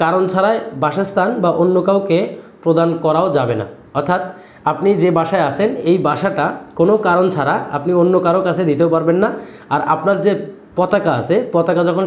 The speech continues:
শেষ হবে, শেষ হওয়ার পনেরো দিন আগেই আপনার নবায়নের জন্য আবেদন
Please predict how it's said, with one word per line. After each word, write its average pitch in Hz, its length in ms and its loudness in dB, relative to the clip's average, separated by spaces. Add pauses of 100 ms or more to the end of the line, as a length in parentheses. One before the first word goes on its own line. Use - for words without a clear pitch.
শেষ 208 200 0
হবে, 151 200 2 (480)
শেষ 196 220 2
হওয়ার 202 240 4 (100)
পনেরো 196 340 2
দিন 214 160 4 (140)
আগেই 175 300 4 (240)
আপনার 165 280 2
নবায়নের 170 480 2
জন্য 160 180 2 (480)
আবেদন 151 360 2